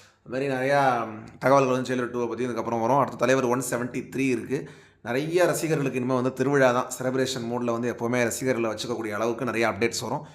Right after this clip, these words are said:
எல்லாத்தையுமே நம்ம சேனல்ல தொடர்ந்து அப்டேட் பண்ணுவோம் எப்பவும் போல. மேலும் நீங்க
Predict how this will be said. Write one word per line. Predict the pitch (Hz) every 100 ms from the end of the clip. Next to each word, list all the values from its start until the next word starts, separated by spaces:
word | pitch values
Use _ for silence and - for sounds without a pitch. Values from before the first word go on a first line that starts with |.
| - _
எல்லாத்தையுமே | - 151 156
நம்ம | 147 131
சேனல்ல | 131 127 127
தொடர்ந்து | 123 113 123 117
அப்டேட் | 104 110 -
பண்ணுவோம் | 98 98
எப்பவும் | 95 107 104
போல. | 101 117 - - _ _ _ _ _ -
மேலும் | 139 147
நீங்க | 143 160 165